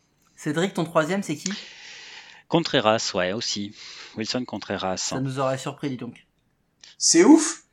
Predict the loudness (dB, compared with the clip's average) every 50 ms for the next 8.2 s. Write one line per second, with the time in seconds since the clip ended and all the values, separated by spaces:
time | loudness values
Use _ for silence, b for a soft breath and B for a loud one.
0 | _ _ 4 8 10 10 10 12 12 10 10 10 10 8 8 8 6 6 4 2
1 | -4 -6 -6 -6 -4 0 0 0 0 0 0 4 6 6 6 6 6 4 4 2
2 | 2 2 0 0 0 -2 0 2 2 4 4 2 0 -2 -2 -2 -4 -6 -6 -6
3 | -2 0 0 0 0 -4 -8 -8 -4 0 0 2 4 6 8 10 10 10 8 6
4 | 4 0 -2 -4 -4 -2 -2 0 0 2 2 4 4 4 4 2 2 0 0 0
5 | -2 -2 -2 0 0 -2 -2 2 2 2 4 4 2 2 2 2 4 4 2 2
6 | 0 -2 -2 -2 -2 -2 -2 -2 -4 -2 -4 -6 -6 -6 -8 -10 -8 -6 -6 -6
7 | -6 -4 -2 -2 -2 -2 -4 -4 -4 -4 -4 -4 -2 -2 -2 -2 -2 -2 -2 -2
8 | -4 -6 -8